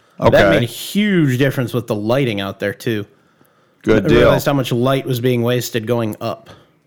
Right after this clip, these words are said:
Speaker 2: It's crazy to me.
Speaker 1: Mm-hmm.
Speaker 2: So much brighter. It's quieter. There's nothing echoes <laughs> now.
Speaker 1: Okay.
Speaker 2: It's actually really, really nice.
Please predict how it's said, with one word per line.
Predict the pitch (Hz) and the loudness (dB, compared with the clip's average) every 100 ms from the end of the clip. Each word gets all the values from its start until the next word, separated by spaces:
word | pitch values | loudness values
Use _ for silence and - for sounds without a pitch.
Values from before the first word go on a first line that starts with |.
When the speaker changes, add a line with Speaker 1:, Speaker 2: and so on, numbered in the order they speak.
| _ _ - | _ _ -20
Speaker 2:
It's | - - | -20 -16
crazy | - - 147 131 107 107 | -16 -4 0 0 -2 -4
to | |
me. | 101 98 - _ _ - | -6 -10 -14 _ _ -6
Speaker 1:
Mm-hmm. | 98 92 90 | -4 -4 -4
Speaker 2:
So | 110 139 | 0 0
much | 135 120 | 0 -2
brighter. | 117 127 127 131 131 | -2 0 0 0 -2
It's | 123 110 - | -4 -6 -8
quieter. | - - 135 139 135 135 | -12 -4 -2 -2 -2 -2
There's | 135 - | -4 -4
nothing | 131 117 113 | -4 -4 -4
echoes | 131 - 139 127 | -6 -2 -2 0
<laughs> | |
now. | 147 185 165 175 180 - _ _ _ _ _ - | 0 0 -2 -2 -2 -4 _ _ _ _ _ -4
Speaker 1:
Okay. | 127 139 101 | -4 0 0
Speaker 2:
It's | 87 | 0
actually | 120 123 110 | 0 -2 -2
really, | 120 131 107 | 0 0 0
really | 107 104 | -2 -2
nice. | 104 104 98 - | -2 -2 -4 -12